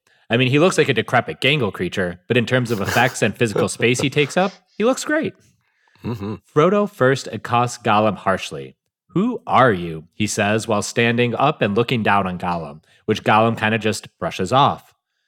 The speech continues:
Speaker 1: But it's when Frodo kneels down and starts talking to Gollum about his past,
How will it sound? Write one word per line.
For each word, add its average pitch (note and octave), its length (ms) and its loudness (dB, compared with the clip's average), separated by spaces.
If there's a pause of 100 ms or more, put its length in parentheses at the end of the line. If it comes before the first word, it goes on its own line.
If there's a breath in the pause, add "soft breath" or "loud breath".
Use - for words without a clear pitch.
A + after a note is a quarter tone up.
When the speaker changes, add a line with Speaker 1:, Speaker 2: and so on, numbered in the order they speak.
(300)
Speaker 1:
But A#2 100 0
it's A#2 180 0
when A#2+ 200 0
Frodo A#2 360 2
kneels G2 300 -4
down E3 500 2
and G#2+ 140 -6
starts A2 260 0
talking A2+ 280 0
to G#2 80 -2
Gollum G#2 360 2
about F#2 260 -2
his E2+ 120 -14
past, D3+ 500 0